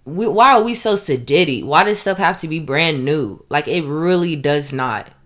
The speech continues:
And we need to stop buying stuff and putting it in the freezer and the refrigerator. I get why we do that, because prices might be good right now, and you know that later on they might be crazy, or after the pandemic, you know,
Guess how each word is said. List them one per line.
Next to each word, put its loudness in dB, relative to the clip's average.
And 6
we 2
need 2
to -6
stop 0
buying 2
stuff -4
and -6
putting -4
it -4
in 2
the -6
freezer -4
and -4
the -4
refrigerator. -8
I 4
get 2
why 4
we 2
do -2
that, 2
because -4
prices -2
might 0
be -4
good 0
right -2
now, 0
and -4
you -2
know -4
that -4
later -2
on -2
they 0
might 0
be -4
crazy, 0
or -2
after 0
the -4
pandemic, -2
you -4
know, -4